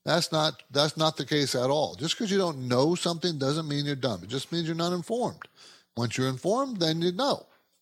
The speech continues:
It's that simple. And in this business,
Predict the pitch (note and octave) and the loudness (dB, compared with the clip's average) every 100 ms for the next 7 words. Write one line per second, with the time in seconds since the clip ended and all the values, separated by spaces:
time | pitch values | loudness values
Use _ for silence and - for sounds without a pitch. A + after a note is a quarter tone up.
0 | _ _ C3 F3 D#3 - E3 - - _ | _ _ -4 0 0 0 -4 -6 -12 _
1 | _ _ _ _ _ _ A#2+ A#2+ A#2 E3 | _ _ _ _ _ _ -2 0 4 4
2 | C#4 - C3+ F2+ - - - | 4 4 2 0 -6 -8 -8